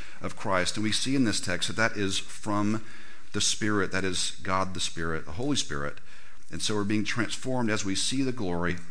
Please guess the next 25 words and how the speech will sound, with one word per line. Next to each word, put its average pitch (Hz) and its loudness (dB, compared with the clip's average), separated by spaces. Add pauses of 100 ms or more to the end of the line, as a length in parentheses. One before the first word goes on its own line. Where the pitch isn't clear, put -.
of 117 -2
Christ 87 0
in 120 2
Scripture 85 0 (340)
from 98 2
one 127 4
level 117 2
of 101 0
glory, 76 0 (180)
okay, 76 -2 (220)
to 90 -2
another. 85 0
That 95 -2
is 95 0
sanctification, - 0 (640)
most 82 0
definitely. 87 0
An 87 0
application 127 0
of 87 -2
this 95 0
text, - 0
specifically 135 0
in 87 2
counseling, 90 0